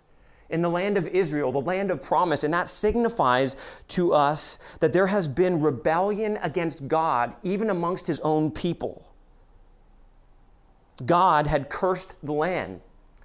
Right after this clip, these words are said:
God's word had been very clear that when they turned against him, there would be consequences. And famine was one of the clear consequences laid out in the word of God in Leviticus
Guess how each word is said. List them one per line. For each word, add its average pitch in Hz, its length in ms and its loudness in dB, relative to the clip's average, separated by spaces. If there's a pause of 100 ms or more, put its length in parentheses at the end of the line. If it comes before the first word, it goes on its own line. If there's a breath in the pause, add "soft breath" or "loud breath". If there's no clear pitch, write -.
(320 soft breath)
God's 156 320 0
word 180 240 2
had 156 140 0
been 151 160 -2
very 151 240 0
clear 160 540 -2
that 123 140 -2
when 147 200 -2
they 143 160 0
turned 180 480 -4
against 151 440 -4
him, 147 160 -2
there 143 120 0
would 143 120 -2
be 143 140 -2
consequences. 135 880 -4 (300 loud breath)
And 143 140 -4
famine 196 520 -2
was 151 160 0
one 160 160 0
of 160 60 -2
the 147 80 -2
clear 170 260 -2
consequences 143 720 -6
laid 131 240 -2
out 151 180 -2
in 147 120 -4
the 151 80 0
word 139 180 -2
of 135 140 -4
God 123 200 0
in 151 120 -2
Leviticus 131 500 0